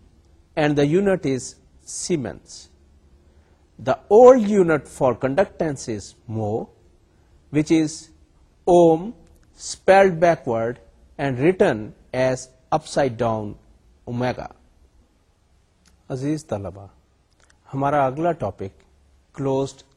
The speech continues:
سرکٹ پہ ہے۔ عام زندگی میں آپ نے کئی طرح کے کلوز سرکٹ کا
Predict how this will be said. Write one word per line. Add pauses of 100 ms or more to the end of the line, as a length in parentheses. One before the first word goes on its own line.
سرکٹ
پہ (140)
ہے۔ (1300)
عام
زندگی
میں (560)
آپ
نے (580)
کئی
طرح
کے (220)
کلوز
سرکٹ
کا